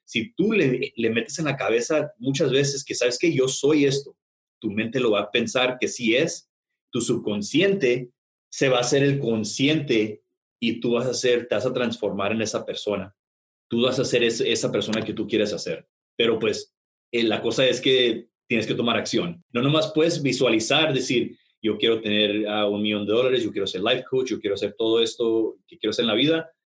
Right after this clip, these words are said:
y luego nomás sentarte y ver televisión. No, tienes que tomar acción. Pero si tu mente se sigue gra-, grabando que lo puede lograr, lo vas a lograr. Yo siempre escribo mis metas. Yo, yo tengo metas que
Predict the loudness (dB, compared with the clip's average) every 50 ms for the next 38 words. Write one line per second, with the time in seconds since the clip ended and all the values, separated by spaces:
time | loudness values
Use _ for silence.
0 | _ _ -4 -2 0 0 0 0 0 0 0 0 2 2 2 2 2 2 0 -2
1 | -2 -2 -4 -2 0 -2 -2 0 2 2 2 2 2 2 0 0 0 0 0 -2
2 | -2 -2 -2 -6 -12 _ _ -12 -10 -10 -8 -6 -6 -4 -4 -4 -4 -2 -2 -2
3 | -2 -2 -4 -2 0 0 0 0 0 -4 -8 _ _ _ _ _ _ -2 -2 -2
4 | 0 -2 -4 -4 -2 -2 -2 -2 0 0 -2 -2 -2 -4 -4 -2 0 0 2 2
5 | 2 0 0 -2 -2 -2 -2 -2 0 0 2 2 0 0 2 0 0 0 2 2
6 | 2 2 2 2 2 2 0 0 -2 -4 -6 -10 _ _ _ _ _ _ _ _
7 | _ -2 0 0 0 0 0 0 0 0 0 0 0 0 0 -2 -4 -10 _ _
8 | _ _ _ _ _ -2 2 2 2 2 2 2 0 -2 -4 -10 _ _ _ _
9 | _ -4 -4 -2 0 -2 0 0 0 0 2 2 2 0 0 0 -2 -2 -2 -2
10 | -6 -8 -8 -10 -16 _ -2 -2 -2 -2 -2 -2 -2 0 0 -2 -2 0 0 0
11 | 0 0 0 0 -2 -2 0 0 0 0 0 -2